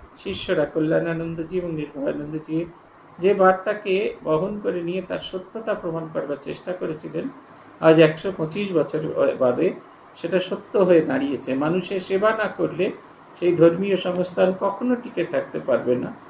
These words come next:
এইটি তারা জেনে গিয়েছেন। এরপরে এইখানে, উম, এই যখন এই কাজটি চলছে, কল্যাণ-, কল্যাণানন্দজি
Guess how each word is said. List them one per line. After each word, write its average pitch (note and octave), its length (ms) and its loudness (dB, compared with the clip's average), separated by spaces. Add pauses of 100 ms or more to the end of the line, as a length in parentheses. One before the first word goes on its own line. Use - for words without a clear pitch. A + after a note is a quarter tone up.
(340)
এইটি F#3+ 480 2 (440)
তারা C#3+ 380 2 (120)
জেনে C3+ 260 2
গিয়েছেন। A2 440 -4 (2000)
এরপরে G#3+ 420 8 (360)
এইখানে, G#3 540 2 (260)
উম, F3+ 400 0
এই F#3 140 2
যখন F#3+ 440 -2
এই - 120 -4
কাজটি E3+ 440 0
চলছে, G3 440 0
কল্যাণ-, E3+ 500 4 (160)
কল্যাণানন্দজি E3+ 800 2